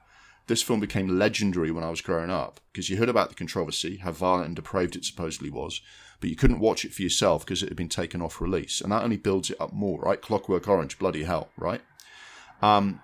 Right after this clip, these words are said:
I first saw it on an presumably unauthorised copy projected at the University Film Society years and years ago.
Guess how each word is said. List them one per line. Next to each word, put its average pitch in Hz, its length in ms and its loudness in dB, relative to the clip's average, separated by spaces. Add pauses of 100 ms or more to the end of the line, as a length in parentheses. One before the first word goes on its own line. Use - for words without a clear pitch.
(640)
I 101 80 4
first 135 360 8
saw 113 200 8
it 92 80 4
on 98 180 2
an 92 180 -2 (320)
presumably 101 480 2
unauthorised 95 640 2
copy 107 280 0
projected 101 540 -2
at - 140 -6
the 90 80 -4
University 90 440 -2
Film 104 280 -4
Society 101 520 0
years 90 240 0
and 87 80 -4
years 92 220 -4
ago. 101 260 0